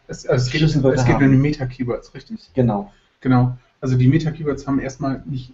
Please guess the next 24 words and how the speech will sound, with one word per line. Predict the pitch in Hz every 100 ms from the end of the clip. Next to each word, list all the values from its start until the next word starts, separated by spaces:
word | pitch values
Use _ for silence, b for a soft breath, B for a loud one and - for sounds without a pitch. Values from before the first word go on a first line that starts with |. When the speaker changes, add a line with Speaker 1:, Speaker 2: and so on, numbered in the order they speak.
| -
Speaker 1:
so | 131 151
einen | 147 151 156
großen | 156 147
Einfluss. | - 185 202 254 - 123
Speaker 2:
Mhm. | 120 196
Speaker 1:
Ne? | 156 -
Also | 123 120
wichtiger | 131 131 139
ist | 123
der | 127
Content, | 120 151 151 135
der | 127
auf | 123
der | 131
Seite | 123 123 120
selber | 139 175
ist. | 180 185 -
Speaker 2:
Mhm. | 127 202 -
Speaker 1:
Und | 135
ich | 147
würde | 156 147
einfach | 151 - - 143
nur | 135
drei | 127 131 139 143